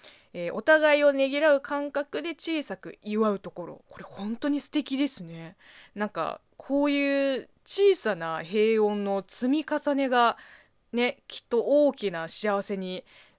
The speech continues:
つながっていくんでしょうね。いやー、尊い。<laughs> これは尊いよ。<laughs> えー、素敵なお話、ありがとうございます。えー、続いてラジオネーム、パディントンさんです。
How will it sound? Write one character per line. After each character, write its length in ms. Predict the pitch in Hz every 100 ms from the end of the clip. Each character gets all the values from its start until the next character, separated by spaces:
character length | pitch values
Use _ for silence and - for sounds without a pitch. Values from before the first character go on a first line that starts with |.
| _
つ 160 | - 202
な 120 | 220
が 80 | 208
っ 40 |
て 140 | - 240
い 80 |
く 140 | - 247
ん 40 |
で 80 | 185
し 120 | -
ょ 80 | 165
う 40 |
ね。 360 | 165 180 185 - _
い 120 | -
や 100 | 92 64 85 139
ー、 140 | 233 -
尊 760 | 156 190 220 285 302 330 349
い。 180 | 349 - - - 254 277
<laughs> 360 | - - 571
こ 200 | _ -
れ 80 | 233
は 160 | 294 302
尊 540 | 277 277 320 330 359
い 60 | 349
よ。 160 | 269 -
<laughs> 1200 | - - - - - _ _ - - - - -
え 220 | 185 185
ー、 20 |
素 100 | 180
敵 220 | 190 190
な 80 | 180
お 60 | 175
話、 440 | 185 180 - 170 -
あ 60 |
り 60 | 190
が 60 |
と 100 | 185
う 20 | 175
ご 40 |
ざ 80 | 170
い 20 |
ま 120 | 175
す。 180 | - - - - -
え 160 | 277 294
ー、 40 |
続 160 | 294 359
い 220 | 494 508
て 160 | 440 330
ラ 120 | 302
ジ 100 | 294
オ 80 | 294
ネ 180 | 294
ー 40 | 262
ム、 160 | 190 -
パ 160 | 254
デ 80 | 262
ィ 40 |
ン 120 | 508 480
ト 120 | 302
ン 80 | 233
さ 140 | 214
ん 80 | 175
で 80 | 175
す。 220 | -